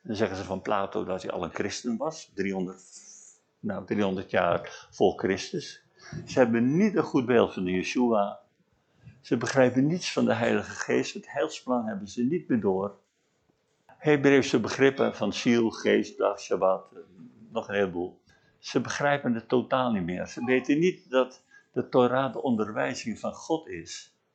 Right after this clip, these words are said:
Hoe kan je nou door zeggen dat de onderwijzing van God niet meer voor jou geldt? Dat is, dat is dwaasheid.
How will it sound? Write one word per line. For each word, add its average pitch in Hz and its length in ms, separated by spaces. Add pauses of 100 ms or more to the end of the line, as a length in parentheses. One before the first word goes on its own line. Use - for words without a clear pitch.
(920)
Hoe 135 120
kan 160 160
je 160 60
nou 151 180
door 143 160
zeggen 151 300
dat 139 160
de 135 240
onderwijzing 131 680
van 139 120
God 185 280
niet - 180
meer 113 140
voor 107 120
jou 90 200
geldt? - 380 (300)
Dat 131 200
is, 139 140
dat 147 200
is 143 140
dwaasheid. 156 840